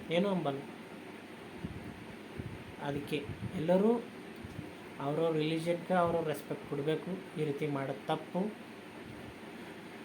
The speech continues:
ಈ ದೇಶದ್ರೋಹ ಕೆಲಸ ಎಲ್ಲ ಈಗ ಆಲತ್ತವ. ಇನ್ನೇ ನಾಲ್ಕು ವರ್ಷ ಆದ ಪೀರಿಯಡು,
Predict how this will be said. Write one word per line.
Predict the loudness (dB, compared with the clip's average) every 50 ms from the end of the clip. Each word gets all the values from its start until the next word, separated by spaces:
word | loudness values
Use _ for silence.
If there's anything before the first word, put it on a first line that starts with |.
| -12 -12 -12 -10 -4 0 2
ಈ | 4 6 6 6 6 4 4 2 -2 -4 -6 -10 -12 -12 -12 -10 -10 -4 2
ದೇಶದ್ರೋಹ | 2 2 4 4 4 4 4 6 6 6 6 6
ಕೆಲಸ | 4 2 2 2 2 4
ಎಲ್ಲ | 4 4 4 6 4 6 6 4 2 0 -2 -2 0 0 0 0 2
ಈಗ | 2 4
ಆಲತ್ತವ. | 4 4 4 4 4 6 8 8 8 8 6 2 0 -4 -8 -8 -4
ಇನ್ನೇ | 0 2 2 2 2
ನಾಲ್ಕು | 2 2 2 2 2 4 4
ವರ್ಷ | 4 6 6 6
ಆದ | 6 4 4 2
ಪೀರಿಯಡು, | 2 2 4 4 4 4 2